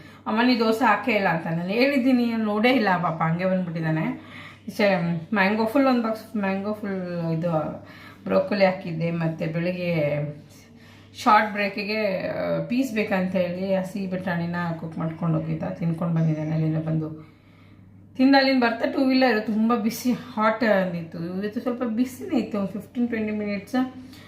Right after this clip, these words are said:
ಬಿಸಿಲಿಗೆ ತಡ್ಕೊಳಕ್ಕಾಗಿಲ್ಲ ಅವನಿಗೆ. ಅದೊಂದು ಬಂದು ಇರಿಟೇಷನ್ ಆಗಿದೆ. ಮಲ್ಕೊಂಡ ಸ್ವಲ್ಪ ಟೈಮು. ಮತ್ತು ಇವಾಗ ಏನಂದ ಅವ್ನಿಗೆ, ಇವನಿಗೆ ಫೇವರೆಟ್ ಟಿ ವಿ, ಟಿ ವಿ ನೋಡ್ತಾ ಕೂತಿದ್ದಾನೆ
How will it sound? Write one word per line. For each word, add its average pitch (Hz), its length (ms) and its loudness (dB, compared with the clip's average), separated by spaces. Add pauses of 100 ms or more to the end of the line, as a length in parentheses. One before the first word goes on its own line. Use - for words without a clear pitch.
(180)
ಬಿಸಿಲಿಗೆ 233 380 0
ತಡ್ಕೊಳಕ್ಕಾಗಿಲ್ಲ 190 800 2
ಅವನಿಗೆ. 160 800 0
ಅದೊಂದು 165 460 -4
ಬಂದು 165 120 -2
ಇರಿಟೇಷನ್ 160 420 -4
ಆಗಿದೆ. 156 300 -4
ಮಲ್ಕೊಂಡ 160 360 -2
ಸ್ವಲ್ಪ 165 300 -4
ಟೈಮು. 170 380 0 (580)
ಮತ್ತು 214 200 -4
ಇವಾಗ 196 100 0
ಏನಂದ 170 320 0
ಅವ್ನಿಗೆ, 185 460 0
ಇವನಿಗೆ 180 420 -2 (520)
ಫೇವರೆಟ್ 220 680 0
ಟಿ 240 200 2
ವಿ, 254 220 2 (240)
ಟಿ 214 80 -8
ವಿ 220 80 -2
ನೋಡ್ತಾ 196 300 -2
ಕೂತಿದ್ದಾನೆ 175 560 -2